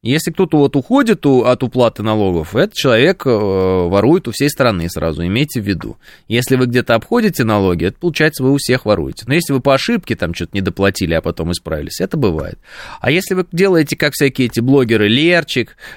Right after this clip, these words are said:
э, э, там, Перчик, вот эти вот все, да, э, би-, би-, били-, би-, би-, би-, ну, не помню я, в общем, которая какие-то марафоны устраивала, фамилию я забыл. Не напоминайте, пожалуйста, не пишите мне ее фамилию, я не хочу помнить эту фамилию, я хочу помнить какие-нибудь другие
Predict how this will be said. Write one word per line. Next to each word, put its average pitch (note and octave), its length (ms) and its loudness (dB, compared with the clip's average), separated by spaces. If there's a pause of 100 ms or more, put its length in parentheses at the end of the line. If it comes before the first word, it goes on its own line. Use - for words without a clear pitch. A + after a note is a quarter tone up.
э, F#2+ 220 0
э, F#2+ 320 -4
там, E2+ 400 0
Перчик, D3 480 -2 (240)
вот A2 180 -4
эти G2 160 -2
вот F#2 180 0
все, E2+ 320 -2 (340)
да, F3 320 0 (120)
э, G2 320 0
би-, F2+ 160 -2
би-, F#2+ 240 0
били-, G2 300 0
би-, F#2+ 160 -2
би-, F2+ 160 -6
би-, E2 200 -10
ну, C3+ 140 2
не C3+ 140 2
помню D#2+ 320 -4
я, D2+ 140 -4
в D2+ 40 -4
общем, - 420 -10
которая F2+ 520 0 (140)
какие-то - 220 -16
марафоны E3 420 2
устраивала, C3 540 2
фамилию F#2+ 440 0
я F#2+ 40 0
забыл. G#2 300 2
Не C#3+ 180 4
напоминайте, F3+ 600 0
пожалуйста, D3+ 500 0
не C#3 220 2
пишите C#3 500 -2
мне A#2+ 140 0
ее A#2 80 0
фамилию, A2 400 -2
я A2+ 80 2
не A#2+ 160 0
хочу - 480 -8
помнить D#2+ 440 -8
эту - 80 -20
фамилию, F3 300 0
я D#3 60 -2
хочу C3 240 -6
помнить A#2 300 -4
какие-нибудь G2 260 -2
другие A2+ 460 0